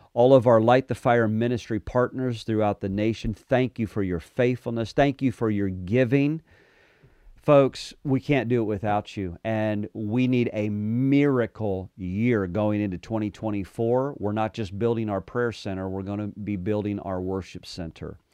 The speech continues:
And so we need miracle money, miracle dollars. We are advancing by faith, guys, and we're taking territory to the glory of God, to the glory of God.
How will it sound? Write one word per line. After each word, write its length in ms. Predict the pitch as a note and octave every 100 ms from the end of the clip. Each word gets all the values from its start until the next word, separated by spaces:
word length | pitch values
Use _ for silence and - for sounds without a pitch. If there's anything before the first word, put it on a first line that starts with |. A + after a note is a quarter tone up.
| _ _ _ _ _
And 120 | F2+
so 240 | F2 A#2+ G2+
we 140 | G#2
need 160 | G#2+ F#2+
miracle 460 | G#2+ A#2 A#2+ -
money, 340 | G2+ G#2+ G#2+ G#2
miracle 460 | G#2+ A#2 A#2 G#2+
dollars. 840 | F#2+ G2 G2 F#2+ F#2+ F#2 - - -
We 340 | - G2 G#2+ A2+
are 140 | A2
advancing 640 | G#2 F#2+ A#2+ B2 - B2 A2+
by 180 | A#2
faith, 520 | A#2+ - A2 E2 D#2 -
guys, 580 | F2+ E2+ E2+ E2 - - _ _ _ _ _ _ -
and 320 | F#2+ F#2 F2+
we're 160 | G#2
taking 380 | F#2+ A2 G2 E2
territory 680 | - F#2 E2+ - F2 D#2 C#2+ -
to 100 | F2
the 120 | E2
glory 420 | E2+ F2 E2+ D#2+
of 140 | D2+
God, 360 | - D#2 C2+ C#2 _
to 220 | - C#3 G#2+
the 100 | F#2
glory 420 | G2 F#2 F2 D#2+
of 140 | D#2+
God. 320 | E2+ C2+ B1